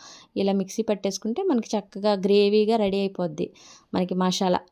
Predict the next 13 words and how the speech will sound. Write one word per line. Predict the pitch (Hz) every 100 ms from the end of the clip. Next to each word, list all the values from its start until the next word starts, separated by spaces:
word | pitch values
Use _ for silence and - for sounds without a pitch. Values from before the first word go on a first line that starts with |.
| -
ఇది | 208
వేసుకుంటే | 208 202 - 226 269 262
చాలా | 202 196 214
కమ్మగా | 214 208 196 196 196
ఉంటుందండి | 233 226 220 214 208 190 185 _ _ _ - 190 190
కర్రీ | 202 190
అయితే. | 202 196 190 170 170 _ _ 196
నేను | 208
ఎప్పుడు | 202 - 247
మసాలాని | 254 208 202 208 220 214
ఈ |
విధంగానే | 196 196 202 220
ప్రిపేర్ | 233 214 196